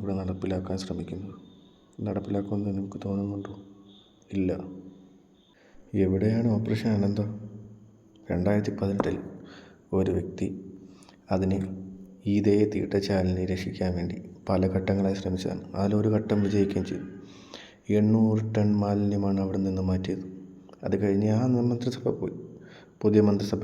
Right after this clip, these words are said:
ഇപ്പോൾ പത്ത് വർഷത്തോളമായി ഭരിക്കാൻ പോകുന്നു. എവിടെ പോയി? കൈയിട്ട് വരലും താങ്ങിക്കൊണ്ട്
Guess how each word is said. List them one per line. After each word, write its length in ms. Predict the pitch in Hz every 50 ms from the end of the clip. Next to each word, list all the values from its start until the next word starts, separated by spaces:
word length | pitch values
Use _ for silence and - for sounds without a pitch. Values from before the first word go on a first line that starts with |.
| 101
ഇപ്പോൾ 120 | 98 98 98 104
പത്ത് 220 | 98 98 - 113 110
വർഷത്തോളമായി 680 | 104 104 110 98 - 104 104 104 98 101 98 98 104 104 - - - - - 107 98
ഭരിക്കാൻ 340 | 98 95 95 - 98 95 90 95
പോകുന്നു. 260 | 92 95 - - - - - - - - - - - - - - - - - - - _ _ _ - - 101
എവിടെ 180 | 101 113 107 - -
പോയി? 160 | 104 104 104 - - - - - - - - - - - - -
കൈയിട്ട് 360 | 95 98 104 107 104 - 113 113
വരലും 360 | 110 110 110 107 107 107 107 - - - - - - - - - - -
താങ്ങിക്കൊണ്ട് 440 | 101 101 104 107 107 110 110 110 110